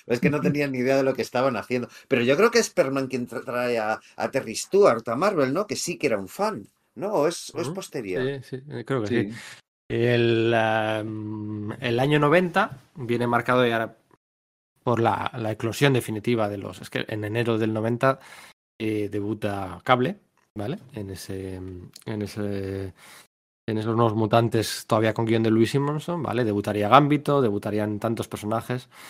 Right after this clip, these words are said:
Speaker 2: Eh, bueno, debutaría, mm, Danny Ketch también en, en, en mayo. Eh, es ya la eclosión definitivamente de las tendencias de los años noventa.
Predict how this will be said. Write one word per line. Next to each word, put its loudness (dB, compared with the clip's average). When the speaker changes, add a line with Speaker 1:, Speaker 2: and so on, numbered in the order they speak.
Speaker 2:
Eh, -2
bueno, 4
debutaría, -4
mm, -8
Danny 0
Ketch 4
también -2
en, -6
en, -8
en -6
mayo. 2
Eh, 8
es 4
ya 10
la 8
eclosión 10
definitivamente 8
de 8
las 0
tendencias 0
de 0
los -4
años -6
noventa. -14